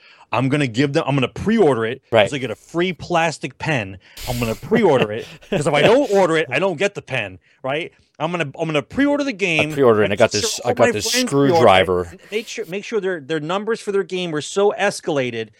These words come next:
Speaker 1: that they think they have, they had this great launch. Meanwhile, the game was only played for a week. It sucked dick, and no one ever touched it again. But you gave them enough money for the sequel, and oh boy, will that one be awesome.
Speaker 2: Right.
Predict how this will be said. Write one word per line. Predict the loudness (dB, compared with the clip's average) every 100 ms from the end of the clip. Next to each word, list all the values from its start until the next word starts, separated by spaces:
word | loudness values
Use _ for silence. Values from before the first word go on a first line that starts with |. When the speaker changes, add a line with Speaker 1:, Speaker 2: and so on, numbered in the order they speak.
| _ _
Speaker 1:
that | -4
they | -2
think | -4 -4
they | -2
have, | -4 -6
they | -8
had | -6
this | -6 -10
great | -4 -2 -2
launch. | -4 -2 -2 -2 -8
Meanwhile, | -6 -2 0
the | -2
game | -6 -6 -6 -6
was | -6
only | -6
played | -6 -6 -6 -4
for | 0
a | 0
week. | 0 -4 -4 -10
It | -14
sucked | -10 -8 -2 -2 -2 -8
dick, | -6 -4 -6
and | -8 -4
no | -4
one | -2
ever | -8
touched | -4 -6 -6 -14
it |
again. | -8 -6 -6 -10 _ _
But | -4 -2
you | -6
gave | -2 0
them | 0
enough | 0 -2 -2
money | -4 -4
for | -2
the | -2 -2
sequel, | -2 -4 -2 -2 -2 _
and | -4 0
oh | 2
boy, | 0 -4 -2 0 0
will | -2 -4
that | -2 -2
one | -6 -8
be | -6 -4
awesome. | -2 -4 -8 -12 -6
Speaker 2:
Right. | 0 0 0